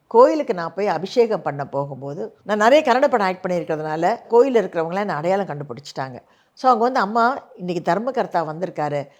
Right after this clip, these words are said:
நீங்க வாங்க, அவரையும் கண்டிப்பா பார்க்கணும்" அப்படின்னு சொல்லி என்னை கூட்டிட்டு போனாங்க. அப்போ வந்து ஆர்யாக்கு என்ன ஒரு அஞ்சு வயசு இருக்கும்னு நினைக்கிறேன். ஆர்யாவும் என் கூட வந்திருந்தா. So நானும் ஆர்யாவும் வந்து அவரை பார்க்கறதுக்கு போனோம். ஒரு அது ஆஃபீஸ் மாதிரி தான் இருந்தது.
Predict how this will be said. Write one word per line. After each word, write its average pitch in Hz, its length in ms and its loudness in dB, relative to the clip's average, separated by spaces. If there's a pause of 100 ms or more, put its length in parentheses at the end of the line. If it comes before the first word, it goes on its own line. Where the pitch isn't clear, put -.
(100)
நீங்க 175 240 -4
வாங்க, 202 300 0
அவரையும் 190 340 -2
கண்டிப்பா 170 380 -4
பார்க்கணும்" 151 560 -6
அப்படின்னு 170 280 -10
சொல்லி 180 240 -4
என்னை 185 200 -6
கூட்டிட்டு 165 340 -12
போனாங்க. 127 300 -12 (640)
அப்போ 262 280 4
வந்து 269 200 4
ஆர்யாக்கு 233 680 2
என்ன 202 200 -2
ஒரு 185 120 -2
அஞ்சு 185 320 -8
வயசு 208 260 -2
இருக்கும்னு 185 300 -6
நினைக்கிறேன். 156 280 -6
ஆர்யாவும் 202 340 0
என் 170 120 -6
கூட 165 220 -6
வந்திருந்தா. 151 380 -12 (340)
So 262 180 -2
நானும் 247 400 0
ஆர்யாவும் 208 460 2
வந்து 185 380 -6 (220)
அவரை 185 280 0
பார்க்கறதுக்கு 185 440 0
போனோம். 208 240 -4
ஒரு 247 180 0
அது 185 220 2
ஆஃபீஸ் 262 540 -2
மாதிரி 214 260 -4
தான் 214 120 -2
இருந்தது. 170 520 -6